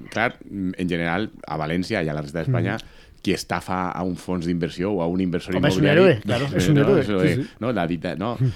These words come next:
Speaker 1: Qui estafa Bedrock té cent anys de perdó,
Speaker 2: Eso,
Speaker 1: però
Speaker 2: eso es
Speaker 1: igual,
Speaker 2: co-, eso
Speaker 1: ¿no?
Speaker 2: es como un, un tuit que ha hecho el, el, el P soe de Madrid diciendo,
Speaker 1: Exactamente.
Speaker 2: "¿Cómo puede decir que las cosas van mal cuando está eso,
Speaker 1: Bedrock,
Speaker 2: BlackRock ha dicho que
Speaker 1: exacto,
Speaker 2: quiere venir
Speaker 1: BlackRock,
Speaker 2: aquí a
Speaker 1: ella.
Speaker 2: invertir?"
Speaker 1: Vale.
Speaker 2: O sea, como algo bueno.
Speaker 1: Exactament, pues, bé, és algo bo per a que Rafael, <laughs> ellos,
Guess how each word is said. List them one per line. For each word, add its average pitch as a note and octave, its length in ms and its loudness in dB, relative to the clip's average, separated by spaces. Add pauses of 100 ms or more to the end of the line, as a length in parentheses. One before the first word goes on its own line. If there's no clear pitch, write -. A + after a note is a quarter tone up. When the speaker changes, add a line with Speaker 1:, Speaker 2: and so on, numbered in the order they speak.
(160)
Speaker 1:
Qui G2+ 80 -2
estafa A2 320 -4
Bedrock A2 560 0
té G#2+ 160 0
cent F2 400 -4
anys F2+ 180 0
de E2 140 -2
perdó, D2 260 -2
Speaker 2:
Eso, - 140 0
Speaker 1:
però - 80 2
Speaker 2:
eso E2 80 4
es D#2+ 80 6
Speaker 1:
igual, F2 160 6
Speaker 2:
co-, A2+ 60 2
eso C#3 100 2
Speaker 1:
¿no? D3 60 2
Speaker 2:
es B2+ 40 0
como E3 180 4
un, E3+ 180 2
un E3 80 4
tuit F3 120 6
que F3+ 120 4
ha - 20 6
hecho E3 160 2
el, D#3+ 60 6 (260)
el, A3+ 140 6 (100)
el D3+ 100 4
P C#3+ 120 2
soe D#3+ 180 6
de E3 120 8
Madrid D3+ 260 6
diciendo, A#2 240 6
Speaker 1:
Exactamente. G2+ 260 6
Speaker 2:
"¿Cómo F3+ 200 2
puede G#3 220 2
decir G3 360 2
que F#3+ 80 2
las E3+ 100 2
cosas F#3 160 4
van D#3+ 160 4
mal F#3 240 4
cuando E3+ 340 4
está F#3 360 2
eso, E3+ 220 0
Speaker 1:
Bedrock, D3+ 220 8
Speaker 2:
BlackRock F3+ 320 8
ha F3+ 60 10
dicho G#3 240 6
que F#3 80 4
Speaker 1:
exacto, D#3 60 2
Speaker 2:
quiere G3+ 180 8
venir G3+ 160 8
Speaker 1:
BlackRock, G3 160 8
Speaker 2:
aquí G#3 80 8
a A#3 40 10
Speaker 1:
ella. B3+ 100 6
Speaker 2:
invertir?" G#3 520 6
Speaker 1:
Vale. A3+ 200 6
Speaker 2:
O - 20 2
sea, C3+ 140 4
como B3 160 8
algo B3+ 200 8
bueno. G3 300 4 (100)
Speaker 1:
Exactament, B2+ 360 6
pues, A2 160 2 (360)
bé, D3 120 6
és C3 80 2
algo D#3 260 6
bo E3 160 4
per F3+ 120 2
a D3+ 40 0
que C3 80 -2
Rafael, F3+ 720 6
<laughs> - 20 -2
ellos, D#3+ 140 6